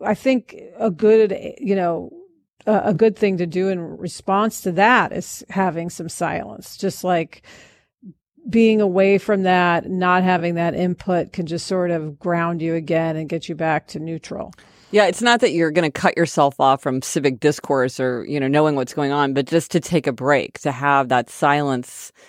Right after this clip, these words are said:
Speaker 2: It can be very restorative, um,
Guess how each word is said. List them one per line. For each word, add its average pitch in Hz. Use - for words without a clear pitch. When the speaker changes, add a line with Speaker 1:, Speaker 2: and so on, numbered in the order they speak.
Speaker 2:
It 214
can 320
be 269
very 226
restorative, 165
um, 135